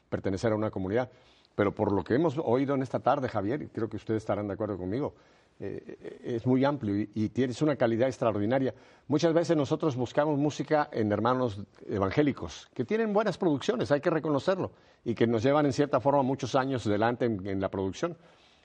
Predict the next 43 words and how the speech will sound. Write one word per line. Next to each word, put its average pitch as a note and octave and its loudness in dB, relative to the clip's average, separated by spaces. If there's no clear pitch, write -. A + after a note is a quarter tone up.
Pero C#3+ 4
es, E3+ 0
es, C#3 -2
es D#3 -2
hora E3+ 2
de D3 -2
que C3+ -2
apoyemos C3+ -2
también B2 0
los A2 -4
talentos G#2+ 2
católicos, G#2+ -2
como G2 -6
tenemos G2 -6
hoy A2+ -2
acá, F#2+ -8
a, G2 -6
hoy G#2 -2
aquí G#2+ -4
a G#2+ -2
Javier, G#2 -2
a - -10
Javier, G2+ -2
Javier G2+ 2
Bru, G#2+ 2
para G#2+ 4
que F#2+ 0
te G#2 2
apoyemos A#2 0
y A#2 -6
realmente A2+ 0
tú A2+ -2
puedas A#2 0
hacer A#2+ 2
más D#3+ 0
amplia A2+ -2
esta A2+ 0
palabra A#2 4
de G#2 2
Dios A2 2
con G2+ -8
tu G2+ -6
música. F#2 -8